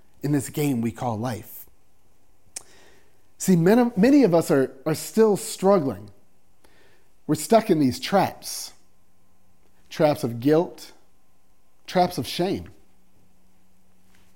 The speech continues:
Reminds me of another little game that we used to play, uh, game called Sorry. Yeah, a few of you are smiling on that one.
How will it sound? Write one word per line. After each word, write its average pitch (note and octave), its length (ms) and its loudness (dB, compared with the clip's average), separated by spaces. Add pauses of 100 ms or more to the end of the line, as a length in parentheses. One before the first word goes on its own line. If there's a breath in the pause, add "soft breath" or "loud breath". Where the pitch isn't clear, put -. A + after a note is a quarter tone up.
(140)
Reminds F3+ 320 2
me F3 60 6
of D3 60 4
another E3+ 300 4
little C#3 180 4
game C3 300 0
that A#2+ 100 -2
we B2 80 0
used B2 240 0
to A#2+ 60 -8
play, B2+ 420 0
uh, A#2 300 -2 (960)
game D3+ 220 -2
called C#3 260 0
Sorry. A2+ 500 -4 (1600)
Yeah, G2+ 420 -8
a - 20 -14
few A2+ 180 -4
of A2+ 40 -4
you A#2+ 140 0
are A#2 40 -4
smiling B2+ 500 -2
on B2+ 140 0
that C3 240 2
one. G#2+ 180 -10